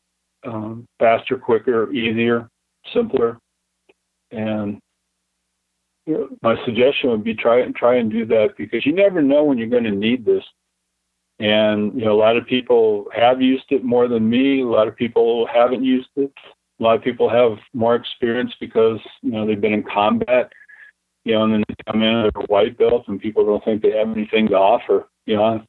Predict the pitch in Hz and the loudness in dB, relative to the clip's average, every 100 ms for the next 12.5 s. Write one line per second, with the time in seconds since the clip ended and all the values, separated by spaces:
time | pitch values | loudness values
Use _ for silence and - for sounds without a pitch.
0 | - - - 123 135 131 - 123 127 135 | -20 -14 -2 2 2 -2 -2 0 0 2
1 | 117 104 117 - 104 101 107 107 104 104 | 2 4 2 0 -2 0 -4 -2 -2 -2
2 | 92 110 120 120 113 101 - - 101 117 | -6 -2 0 0 -2 -4 -6 -4 0 0
3 | 120 - 101 107 107 - 104 - 98 98 | -2 0 2 2 0 -2 -8 -6 -2 0
4 | 107 117 104 104 107 - _ _ - 113 | 0 0 0 0 0 -4 _ _ -8 0
5 | 110 104 110 120 - 104 107 101 101 113 | 2 4 2 2 -6 -4 -2 0 0 0
6 | 101 - _ - 110 107 107 104 _ - | -4 -8 _ -14 -10 -8 -6 -8 _ -20
7 | - - - 110 - 117 107 - 101 113 | -20 -18 -6 -6 0 -2 -2 -6 -2 2
8 | 113 110 - - 104 107 110 _ _ _ | 0 -2 -10 -2 0 0 -6 _ _ _
9 | _ _ _ _ _ _ - 107 107 107 | _ _ _ _ _ _ -2 2 4 2
10 | 98 - _ _ _ _ _ - - - | -2 -12 _ _ _ _ _ -12 -12 -12
11 | - _ _ _ - - 123 123 123 117 | -18 _ _ _ -8 -4 0 2 0 2
12 | 113 107 107 98 | 2 4 2 -2